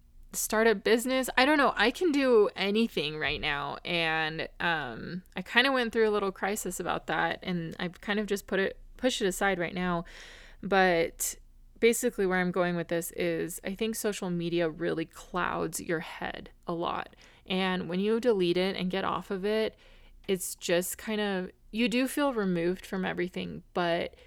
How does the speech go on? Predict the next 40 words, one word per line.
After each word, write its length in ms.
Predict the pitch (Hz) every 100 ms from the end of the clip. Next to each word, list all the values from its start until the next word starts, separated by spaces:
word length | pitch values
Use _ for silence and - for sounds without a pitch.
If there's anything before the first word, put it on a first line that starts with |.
| - - - - - -
I 60 | 240
don't 160 | 262
know, 120 | 247 254
I 80 |
just 220 | 214 202 -
feel 140 | 208
like 180 | 214 208
I 60 |
have 180 | 190 185
a 80 | 175
clear 380 | - - 180 180
head 480 | - - 175 208 165
all 200 | - 170
of 100 | 160
a 60 |
sudden, 600 | 170 - 165 - - 175 -
and 520 | 180 180 170 165 - - -
all 140 | 190 202
my 160 | 202
priorities 920 | 185 - 180 175 208 185 156 160 - - - - - -
start 380 | - - 208 180
to 140 | - 185
line 300 | 170 170 165
up, 360 | 240 - - -
and 580 | 190 180 165 160 160 -
I 140 | 175
realize, 800 | 185 170 185 214 185 180 175 -
like, 380 | 160 160 - - _ - - - - -
honestly, 400 | 185 233 254 277
I 80 | 294
don't 180 | 294
know 180 | 240 277
if 140 | 294 170
I 100 | 160
want 180 | -
a 40 | 160
boyfriend 440 | - 175 185 180
right 180 | 180 -
now. 380 | 165 160 165 170 - - - -
Um, 520 | 190 190 185 - -